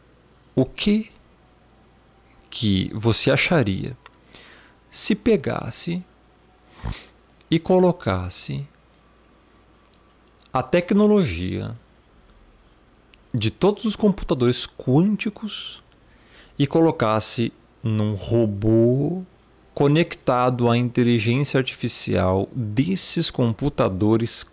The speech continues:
quânticos? O que você acha que aconteceria nesse mundo, meu irmão? A resposta é simples.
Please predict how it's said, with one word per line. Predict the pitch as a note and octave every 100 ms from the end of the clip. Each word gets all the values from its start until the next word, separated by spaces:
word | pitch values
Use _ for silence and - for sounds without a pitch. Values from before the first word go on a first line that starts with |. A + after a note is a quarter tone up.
| _
quânticos? | - A2+ G2+ F#2 D#2+ - - - - - - - - - - _ _ _ _ _ _ - _ _ _ _ _ - - - - -
O | C#3
que | -
você | B3+ D#4+ - F3+
acha | - F3
que | E3
aconteceria | D#3 D3+ C#3 D3 - - G#2+ G2 B2+ D3 - _ _ _ _ _ _
nesse | A2+ A#2 E3+ G3+ - -
mundo, | E3+ C3+ B2+ C3+ C3+ A#2 F#2 F#2+
meu | F#2 F2+
irmão? | F2 F2 E2 E2 E2 F2 F2+ _ _ _ _ _ _ _ _ _ _ _ _ _ _ _ _ _ _ _ _ _ _ _ _ - - - - - -
A |
resposta | C#3+ D3+ - - C3 D3 -
é | E3
simples. | - D3+ D#3 C3+ A#2 A#2 - - - - - -